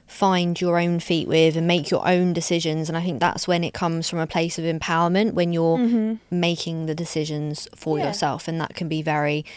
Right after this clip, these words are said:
Speaker 1: empowering. And like you said, not doing things that you don't want to do
Speaker 2: Yeah.
Speaker 1: just because of, you know, Sally on TikTok said that, you know, this is the best exercise for your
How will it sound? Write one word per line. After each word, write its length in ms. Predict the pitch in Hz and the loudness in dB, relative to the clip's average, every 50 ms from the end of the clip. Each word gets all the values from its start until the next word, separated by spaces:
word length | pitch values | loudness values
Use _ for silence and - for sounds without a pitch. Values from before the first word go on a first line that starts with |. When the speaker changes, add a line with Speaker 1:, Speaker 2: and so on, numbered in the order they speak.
| - - - _ _ - | -20 -20 -20 _ _ -6
Speaker 1:
empowering. 720 | 143 147 151 170 156 147 147 147 147 151 147 147 156 151 | -6 -4 -2 -2 -2 0 0 2 2 2 0 0 0 -2
And 80 | 151 | -4
like 100 | 151 - | -4 -4
you 60 | - - | -4 -4
said, 140 | - 175 | -4 -4
not 200 | 180 175 - - | -4 -4 -4 -4
doing 420 | - 170 160 165 156 156 160 160 151 - - - - _ _ - | -4 -2 0 0 0 -2 -2 -4 -6 -10 -16 -20 -20 _ _ -2
things 340 | 180 175 175 170 170 160 - | 0 0 0 0 -2 -2 -4
that 120 | - - | -4 -4
you 100 | - 175 - | -4 -2 0
don't 320 | 170 175 175 170 - - - - | 0 0 0 -2 -4 -8 -6 -4
want 280 | 175 185 208 - - | -2 0 0 -2 -4
to 260 | - - 151 147 151 | -4 -4 -2 -2 -2
do 480 | 160 175 - _ _ _ - - 254 147 | -4 -8 -12 _ _ _ -8 -4 -2 -2
Speaker 2:
Yeah. 160 | 156 156 165 | -2 -2 -2
Speaker 1:
just 220 | 160 175 - - - | -2 -4 -4 -4 -6
because 340 | 165 - - 180 165 156 | -6 -2 -2 -2 -2 0
of, 280 | 160 151 151 - - - - | -2 -4 -4 -8 -12 -14 -8
you 140 | 170 175 156 | -6 -4 -2
know, 240 | 151 147 147 156 160 - - - - - - _ _ | -2 -2 -4 -4 -6 -10 -16 -20 -20 -20 -20 _ _
Sally 460 | - - - 175 160 165 160 156 156 | -8 -2 2 2 2 2 2 0 0
on 420 | 156 156 151 151 151 151 156 160 - - | -2 -2 -4 -4 -4 -4 -4 -6 -8 -6
TikTok 500 | - - - - - - 131 - - - | -6 -6 -6 -4 -6 -4 -4 -4 -6 -8
said 280 | - - 175 160 156 - _ | -6 -4 -2 -2 -4 -4 _
that, 260 | - 151 143 120 82 | -4 -2 -2 -2 -4
you 80 | 110 165 | -4 -4
know, 80 | 156 151 | -4 -4
this 180 | 151 165 160 | -4 -4 -6
is 120 | 165 160 - | -6 -6 -6
the 80 | 160 | -4
best 320 | - 139 151 170 - - - | -2 -2 -2 -4 -6 -8 -8
exercise 680 | - 170 - - 160 - - 156 156 151 156 151 - - | -8 -8 -8 -10 -10 -6 -6 -4 -2 -2 -4 -4 -6 -6
for 360 | - 170 160 156 156 156 151 | -4 -4 -2 -2 -2 -2 -4
your 440 | - 160 156 156 156 156 156 156 | -4 -4 -4 -2 -2 0 -2 -4